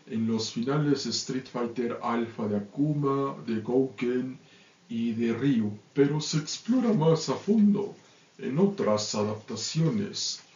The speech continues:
del mundo de Street Fighter que mencionaremos a continuación, amigos míos. Una vez agotado este punto,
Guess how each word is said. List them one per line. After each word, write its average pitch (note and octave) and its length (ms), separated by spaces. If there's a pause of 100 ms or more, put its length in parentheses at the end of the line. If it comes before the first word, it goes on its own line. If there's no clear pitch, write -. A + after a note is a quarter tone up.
(1000)
del A#2+ 280
mundo G3 440
de G#2+ 80
Street C#3 360
Fighter - 680 (420)
que A#2 140
mencionaremos A#2+ 1040
a G#2 140
continuación, A#2+ 880 (400)
amigos G#2+ 560
míos. F#2 480 (420)
Una F3 280
vez C#3 360
agotado B2+ 600
este C3+ 260
punto, F#3+ 760